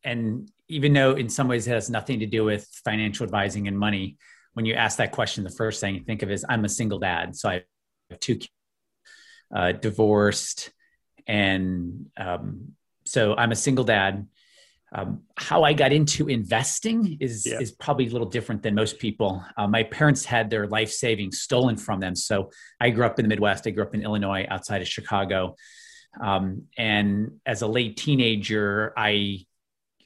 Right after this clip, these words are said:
Speaker 1: first year in college, came home. Both my parents were sitting on the sofa, crying, super scary. I thought one of my sisters was dead. Um,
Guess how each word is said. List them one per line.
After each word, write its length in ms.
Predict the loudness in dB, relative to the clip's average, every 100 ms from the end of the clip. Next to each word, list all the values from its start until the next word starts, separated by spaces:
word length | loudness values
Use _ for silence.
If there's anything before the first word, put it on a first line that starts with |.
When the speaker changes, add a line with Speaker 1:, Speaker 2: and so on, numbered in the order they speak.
| _ _ _ _
Speaker 1:
first 300 | 2 2 6
year 160 | 6 6
in 100 | 6
college, 600 | 4 6 8 6 4 -2
came 240 | -4 -4
home. 580 | 2 6 6 6 4 2 -6 _ _ _ _ _ _ _ _ -14
Both 460 | -14 2 2 4
my 100 | 0
parents 400 | 0 2 2 -2
were 140 | -6 -6
sitting 360 | 0 0 2
on 120 | 0
the 60 | -2
sofa, 840 | 0 4 4 4 4 6 4 2 -2 _
crying, 880 | -4 0 4 4 2 0 -4 -12 -18 _
super 480 | -12 -2 0 0 -2
scary. 800 | -4 0 2 4 2 -2 -8 -8
I 60 |
thought 280 | -4 2 2
one 100 | 2
of 60 | -2
my 80 | -2
sisters 540 | -4 -6 -4 -6 -4
was 160 | -6 -2
dead. 460 | 2 4 2 -2 -8 _ _ _ _ _ -14
Um, 760 | -4 2 2 2 -2 -4 -8 -14